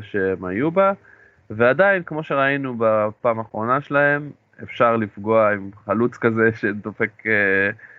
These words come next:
אה, כושר טוב של איזה כמה שבועות, אז לא צריך לזלזל בשחקנים של נוריץ'. אה,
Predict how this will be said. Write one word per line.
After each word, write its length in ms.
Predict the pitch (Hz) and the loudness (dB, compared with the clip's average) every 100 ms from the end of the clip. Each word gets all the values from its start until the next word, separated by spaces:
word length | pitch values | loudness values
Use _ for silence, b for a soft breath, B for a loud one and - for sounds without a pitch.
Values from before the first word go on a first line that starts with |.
| B - | B -2
אה, 160 | 104 104 | 2 2
כושר 300 | 120 113 113 | 2 0 0
טוב 460 | 110 131 139 127 123 | 0 2 2 0 -10
של 200 | 127 113 | -4 -2
איזה 200 | 113 110 | -2 -2
כמה 260 | 123 120 120 | 0 0 -4
שבועות, 680 | - 113 117 127 160 170 - _ _ B B - - | -4 -2 0 2 2 2 -2 _ _ B B -10 -2
אז 200 | 104 110 | 2 2
לא 60 | |
צריך 220 | 113 113 113 | 2 0 0
לזלזל 440 | 104 101 107 104 | 0 2 2 0
בשחקנים 580 | 95 - - 101 101 98 | -2 -10 -4 -2 -2 -6
של 120 | - | -6
נוריץ'. 640 | 95 101 135 165 175 - - _ b b b b _ - | -4 0 0 2 -2 -4 -20 _ b b b b _ -2
אה, 680 | 101 101 101 98 101 101 | 2 2 2 2 0 0